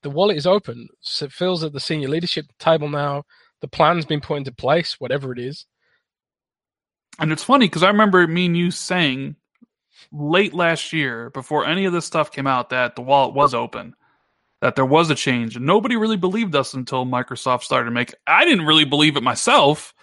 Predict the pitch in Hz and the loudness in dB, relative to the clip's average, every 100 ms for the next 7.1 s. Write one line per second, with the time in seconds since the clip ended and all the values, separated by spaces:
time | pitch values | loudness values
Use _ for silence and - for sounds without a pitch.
0 | _ _ _ - 156 147 135 135 135 131 | _ _ _ -4 0 2 2 2 2 2
1 | 127 - 143 131 131 117 202 196 139 139 | 2 -2 -4 -4 -6 2 4 6 4 0
2 | 143 _ _ _ _ - 135 151 143 139 | -4 _ _ _ _ -6 2 2 2 2
3 | 147 135 135 120 127 - 131 120 - 135 | 4 4 2 -4 -6 -2 -2 -2 -4 -2
4 | 127 123 127 127 117 120 120 113 110 107 | -2 -2 -4 -4 -6 -6 -4 -4 -6 -10
5 | - _ _ _ - 139 131 - - - | -16 _ _ _ -2 0 0 -4 -20 -20
6 | - - - - 151 131 127 117 - 208 | -18 -18 -18 -4 0 0 -2 -2 4 4
7 | - | 4